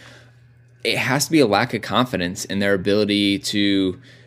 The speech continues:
not hold the offside line, maybe to, you know, not get in a foot race. There's something going on here,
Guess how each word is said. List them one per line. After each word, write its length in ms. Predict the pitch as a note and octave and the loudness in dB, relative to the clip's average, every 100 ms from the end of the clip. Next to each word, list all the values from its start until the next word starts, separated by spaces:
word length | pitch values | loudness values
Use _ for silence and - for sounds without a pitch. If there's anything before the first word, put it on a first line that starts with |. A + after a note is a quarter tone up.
| - | -4
not 220 | A2 - | -2 -2
hold 320 | - G#2 A#2+ | 2 4 4
the 80 | - | 4
offside 480 | G2+ A2 - G#2+ G#2 | 4 2 2 2 4
line, 480 | B2+ C#3+ C#3 C#3 A#2+ | 4 4 4 2 2
maybe 400 | G#2 G#2+ G#2 G2 | 2 0 0 -4
to, 480 | - A2 G2 F#2+ | -4 0 2 2
you 140 | E2+ G2 | 0 -2
know, 140 | F#2 | -4
not 280 | F#2 A2 G#2 | -2 -2 0
get 120 | G2 | -4
in 60 | B1+ | -6
a 40 | |
foot 280 | - C3 B2+ | -2 2 2
race. 300 | A#2 A#2+ A#2 | 4 2 2
There's 200 | A2 G#2 | 0 0
something 640 | - - E3+ - D#3 B2+ | 0 0 -2 -2 0 0
going 340 | A2+ A#2 G#2+ F#2+ | 2 2 0 0
on 240 | A2 A#2 | -2 -2
here, 380 | G2 F2 E2 | 0 0 -2